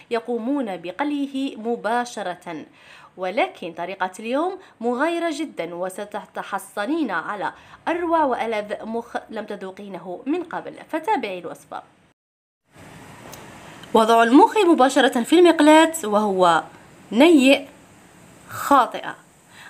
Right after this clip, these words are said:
طريقة خاطئة مئة بالمئة وليست صحية، وهنا سأريك الطريقة الصحيحة التي تقومين بتحضيرها.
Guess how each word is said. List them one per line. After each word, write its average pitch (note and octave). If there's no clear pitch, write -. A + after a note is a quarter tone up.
طريقة E4
خاطئة F#4
مئة D#4+
بالمئة F#3+
وليست G#3
صحية، G#3
وهنا E4
سأريك A3+
الطريقة A3+
الصحيحة C#4
التي G3+
تقومين G3
بتحضيرها. E3